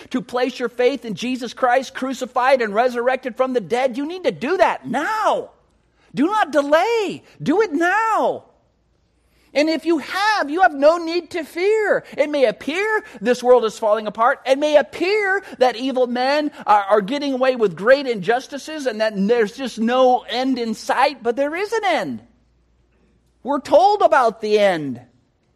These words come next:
And Jesus wins. Justice will prevail.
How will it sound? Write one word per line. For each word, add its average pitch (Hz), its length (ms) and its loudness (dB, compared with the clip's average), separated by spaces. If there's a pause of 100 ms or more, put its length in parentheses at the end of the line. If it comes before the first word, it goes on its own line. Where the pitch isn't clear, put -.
(200)
And 269 160 0
Jesus 254 460 -6
wins. 349 720 -6 (580)
Justice 240 480 -4
will 294 200 -2
prevail. 320 920 2